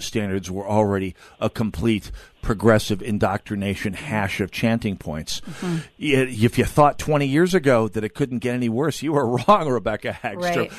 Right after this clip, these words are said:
Speaker 1: What's happening with
Speaker 2: Yes.
Speaker 1: social studies?
Speaker 2: So here in Minnesota, but this is really happening nationwide, by the way.
Speaker 1: Oh, yeah.
Speaker 2: You know, but the proposed standards here, though, they take it that next step. So not only were they progressive twenty years ago, I agree with you.
Speaker 1: Mm-hmm.
Speaker 2: Um, now they are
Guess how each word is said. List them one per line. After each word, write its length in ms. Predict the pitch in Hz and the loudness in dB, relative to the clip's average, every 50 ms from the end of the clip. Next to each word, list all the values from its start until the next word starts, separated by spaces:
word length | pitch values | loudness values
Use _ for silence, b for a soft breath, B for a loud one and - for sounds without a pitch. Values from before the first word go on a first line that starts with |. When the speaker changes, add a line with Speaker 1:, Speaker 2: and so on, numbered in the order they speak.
| B B - | B B -4
Speaker 1:
What's 180 | 151 147 - | -2 -2 0
happening 380 | - 143 127 123 - 123 117 107 | 0 0 0 0 0 -2 -2 -2
with 100 | 104 190 | 0 2
Speaker 2:
Yes. 360 | 190 190 196 196 185 170 165 | 4 4 4 2 0 -2 -6
Speaker 1:
social 120 | - - | -6 -8
studies? 180 | 180 165 160 - | -8 -8 -8 -6
Speaker 2:
So 400 | - - 226 214 202 196 190 190 | -2 0 2 2 4 4 2 0
here 440 | 190 185 190 220 285 - - 294 311 | -2 -4 -10 -14 -10 -6 -4 -2 -2
in 140 | 285 233 214 | -2 -2 -4
Minnesota, 400 | 208 202 196 - - 233 226 226 | -4 -6 -6 -6 -4 -4 -4 -4
but 160 | 214 190 196 | -6 -8 -10
this 160 | - 349 339 | -8 -6 -4
is 180 | 440 370 - - | -4 -6 -6 -6
really 240 | 196 202 208 208 190 | -4 -4 -2 -2 -2
happening 400 | 185 196 190 - - 190 180 170 | -4 -4 -6 -6 -8 -10 -8 -8
nationwide, 640 | 160 160 160 - - 180 170 165 156 156 160 160 | -6 -6 -8 -8 -8 -8 -8 -6 -6 -6 -8 -6
by 140 | 175 180 180 | -6 -4 -4
the 100 | 185 190 | -2 0
way. 260 | 185 180 180 180 180 | 0 0 0 0 -2
Speaker 1:
Oh, 140 | - 123 113 | -4 -4 -4
yeah. 160 | 160 - - | -6 -8 -10
Speaker 2:
You 160 | - 208 190 | -12 -8 -6
know, 160 | 185 180 175 175 | -6 -6 -6 -6
but 260 | 170 180 180 165 B B B B B B B - | -6 -6 -6 -6 B B B B B B B -4
the 80 | 220 208 | -4 -2
proposed 400 | - 226 202 - 285 277 277 - | -2 -4 0 2 4 4 4 2
standards 420 | - - 233 214 196 196 175 - | -2 -4 -2 -2 -2 -2 -4 -6
here, 260 | - - 208 190 190 185 | -8 -6 -4 -4 -2 -2
though, 300 | 175 175 160 165 165 B B B B B B B | -2 -4 -4 -4 -6 B B B B B B B
they 140 | - 226 240 | 0 2 2
take 240 | - - 330 349 381 | 2 2 0 -2 -2
it 140 | 427 403 - | -4 -4 -4
that 160 | 247 226 - | -4 -4 -4
next 260 | 214 208 202 202 - | -4 -6 -6 -6 -10
step. 260 | - - 214 160 - | -6 -4 -4 -4 -4
So 160 | - - - 226 | -4 -4 -2 0
not 320 | 214 214 220 233 254 269 | 2 2 2 2 2 0
only 280 | 277 262 247 233 220 202 | 0 -2 -2 -2 -4 -4
were 220 | 185 196 190 185 | -4 -6 -6 -6
they 260 | 185 - _ - 180 | -8 -12 _ -10 -10
progressive 480 | 180 - - - 190 170 165 - 175 170 | -10 -12 -10 -8 -6 -6 -6 -6 -10 -14
twenty 260 | - - 170 170 165 | -12 -10 -8 -6 -6
years 160 | 165 165 156 | -6 -6 -6
ago, 160 | 160 170 170 | -4 -2 -2
I 120 | 165 170 175 | 0 0 0
agree 200 | 175 165 - 165 | -2 -4 -6 -6
with 220 | 165 165 165 - | -6 -6 -6 -4
you. 240 | 214 190 190 190 196 B B | -2 -2 -2 -2 -4 B B
Speaker 1:
Mm-hmm. 260 | 117 110 101 98 107 | -6 -4 -2 0 2
Speaker 2:
Um, 300 | 147 190 185 180 175 - - - | 4 4 4 4 0 -2 -4 -4
now 680 | - 202 202 208 240 294 320 269 196 170 156 170 185 190 b b b b b b - 196 185 190 - | -2 0 2 4 4 4 4 2 2 0 0 -4 -6 -10 b b b b b b -16 -16 -16 -16 -8
they 200 | - 226 226 233 | -4 -2 0 2
are 380 | 233 220 208 202 202 202 - - | 2 2 2 0 -2 -4 -6 -10